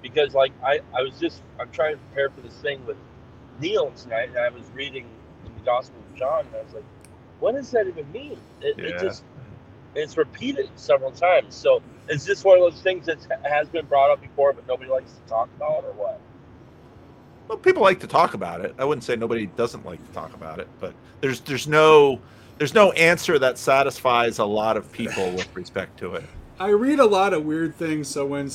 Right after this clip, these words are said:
Speaker 3: when Chad said, "In the context of that con-, of this conversation," my mind went to a different place, because there are a lot of people who have a lot of weird fanfic about that whole beloved disciple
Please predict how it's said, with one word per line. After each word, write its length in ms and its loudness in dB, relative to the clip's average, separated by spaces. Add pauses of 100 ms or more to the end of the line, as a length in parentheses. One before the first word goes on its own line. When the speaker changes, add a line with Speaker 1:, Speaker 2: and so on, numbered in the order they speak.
(160)
Speaker 3:
when 160 -8
Chad 400 -6
said, 160 -6
"In 100 -6
the 60 -8
context 640 -6
of 80 -6
that 260 -4
con-, 220 -8
of 160 -8
this 180 -6
conversation," 720 -8
my 140 -2
mind 240 -4
went 140 -6
to 60 -4
a 40 -4
different 360 -2
place, 240 -4
because 340 -8
there 180 -6
are 160 -2
a 60 -2
lot 260 2
of 80 0
people 320 -2 (320)
who 80 -4
have 120 0
a 80 0
lot 300 0
of 240 -4
weird 360 4
fanfic 600 -4
about 240 -6
that 140 -8
whole 120 -4
beloved 520 -4
disciple 580 -8